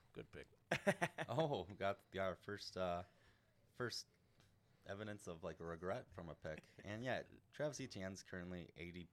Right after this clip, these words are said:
Speaker 3: his current A D P is forty-six. So you do have to take him late third round, early fourth, people that transfers to. So you have to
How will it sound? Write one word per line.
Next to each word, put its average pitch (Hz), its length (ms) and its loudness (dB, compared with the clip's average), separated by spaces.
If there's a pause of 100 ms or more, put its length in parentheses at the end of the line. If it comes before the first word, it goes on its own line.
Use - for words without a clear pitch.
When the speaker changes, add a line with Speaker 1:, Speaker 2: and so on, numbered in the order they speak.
Speaker 3:
his 98 120 -6
current - 220 -4
A 92 80 -2
D 87 140 -8
P 92 140 -6
is 85 180 -4
forty-six. - 800 -6 (640)
So 101 220 2
you 101 140 0
do 123 120 0
have 120 160 4
to 95 80 -8
take 98 260 -2
him 90 400 -4 (400)
late 87 280 0 (180)
third 95 260 0
round, 98 500 2
early 82 260 -4 (140)
fourth, 90 280 -4 (680)
people 107 140 -4
that 104 120 2
transfers 110 520 -2
to. 120 180 2 (520)
So 120 380 6
you 156 100 2
have 143 120 6
to 98 200 2